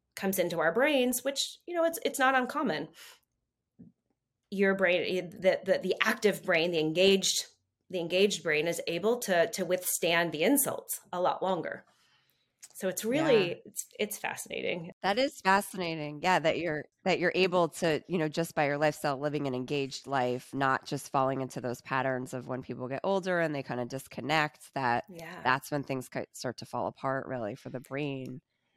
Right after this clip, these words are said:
Speaker 2: That's really
Speaker 1: Mm-hmm.
Speaker 2: interesting. Um, so just being mindful of our time, 'cause we're getting to,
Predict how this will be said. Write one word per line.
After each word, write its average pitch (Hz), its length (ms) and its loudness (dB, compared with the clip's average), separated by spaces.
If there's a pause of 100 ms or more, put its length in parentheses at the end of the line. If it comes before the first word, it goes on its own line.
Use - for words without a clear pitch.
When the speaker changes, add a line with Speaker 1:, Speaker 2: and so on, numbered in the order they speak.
Speaker 2:
That's 135 200 -6
really 135 200 -2
Speaker 1:
Mm-hmm. - 80 -4
Speaker 2:
interesting. 127 680 -6 (460)
Um, 147 300 2
so 208 160 2
just 254 260 -4
being 294 220 0
mindful 165 340 0
of 196 120 0
our 196 100 2
time, 208 380 -4
'cause - 280 -10
we're 156 280 -2 (240)
getting 165 220 -4
to, - 180 -10